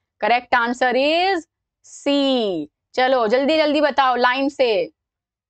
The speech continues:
कि सोपी का पहला प्लान क्या था, दूसरा क्या था, तीसरा और चौथा और पांचवा। The first plan of Sophie to get arrested was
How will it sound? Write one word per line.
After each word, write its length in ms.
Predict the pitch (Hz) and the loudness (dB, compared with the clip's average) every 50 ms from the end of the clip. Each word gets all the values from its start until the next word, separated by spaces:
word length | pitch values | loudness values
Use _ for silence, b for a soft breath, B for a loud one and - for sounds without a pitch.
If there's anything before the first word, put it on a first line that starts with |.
| _ - | _ -8
कि 100 | 208 240 | -8 -6
सोपी 340 | 240 - 262 240 - 285 285 | -2 0 -2 -2 0 -2 -2
का 80 | 302 285 | -2 0
पहला 360 | - 262 247 254 262 277 294 | 0 -2 -2 0 0 0 0
प्लान 320 | 294 277 269 269 277 277 | 0 0 -2 0 0 -2
क्या 200 | - 277 262 262 254 | 0 0 0 0 -2
था, 220 | - 302 269 277 | -2 0 0 0
दूसरा 360 | 240 226 226 - - 269 277 | 0 -2 -4 -2 -2 -2 -2
क्या 240 | 269 - 269 254 254 | 0 0 0 0 0
था, 240 | 247 - 302 262 277 | -2 -2 -2 -2 -2
तीसरा 440 | - - 240 - - 247 254 262 269 | -4 -8 -10 -6 -4 -2 0 0 0
और 120 | 269 277 | 0 -2
चौथा 380 | 277 - 233 214 214 214 240 240 | -2 -2 -2 -2 0 0 0 -2
और 80 | 247 254 | -2 -2
पांचवा। 440 | - - 202 - - - - - - _ _ _ _ _ _ _ _ _ _ _ _ _ _ _ _ _ _ _ _ _ _ _ _ 240 | 0 -2 -2 -2 -4 -12 -18 -18 -18 _ _ _ _ _ _ _ _ _ _ _ _ _ _ _ _ _ _ _ _ _ _ _ _ -14
The 80 | 208 | -14
first 680 | - _ - 294 320 339 359 381 403 440 - - - | -12 _ -2 0 2 2 2 0 0 -2 -6 -14 -6
plan 440 | - 320 320 320 320 320 330 311 302 | -2 -2 0 0 0 0 0 0 0
of 180 | 311 320 349 - | 0 0 -2 -4
Sophie 540 | - - - 302 294 302 294 - 320 320 - | -8 -8 -2 0 0 0 0 -2 -4 -4 -2
to 120 | - 302 240 220 | -2 -4 0 0
get 260 | 269 277 277 277 - - | 0 0 -2 -4 -4 -2
arrested 540 | 233 240 247 254 285 - - - 269 269 254 226 | -2 0 0 -2 -4 -4 -4 -2 -2 0 0 0
was 680 | 247 254 254 262 269 277 294 302 330 359 339 330 | 0 0 0 0 0 0 0 0 0 0 -2 -2